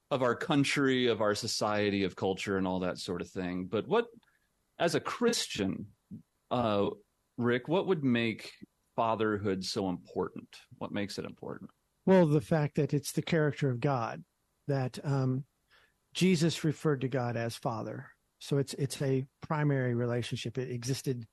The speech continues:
Speaker 2: in eternity, the Father and the Son. Uh, R C Sproul said, uh, there was a study out, there was not an, a rabbi till the, uh, twelfth century that referred to God in the first person as father. You can't find it.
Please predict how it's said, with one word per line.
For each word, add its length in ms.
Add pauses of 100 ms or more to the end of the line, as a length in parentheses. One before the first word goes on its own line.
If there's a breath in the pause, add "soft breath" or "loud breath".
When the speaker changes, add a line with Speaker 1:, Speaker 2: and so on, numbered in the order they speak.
(220)
Speaker 2:
in 80
eternity, 640 (120)
the 80
Father 380
and 100
the 40
Son. 280 (600 loud breath)
Uh, 180
R 220
C 140
Sproul 340
said, 520
uh, 160
there 120
was 100
a 80
study 380
out, 140
there 120
was 220
not 180
an, 160 (140)
a 140
rabbi 720 (560 soft breath)
till 340
the, 480
uh, 340 (120)
twelfth 320
century 680 (600)
that 160
referred 480
to 420
God 580 (220)
in 100
the 60
first 320
person 340
as 120
father. 600
You 100
can't 240
find 320
it. 160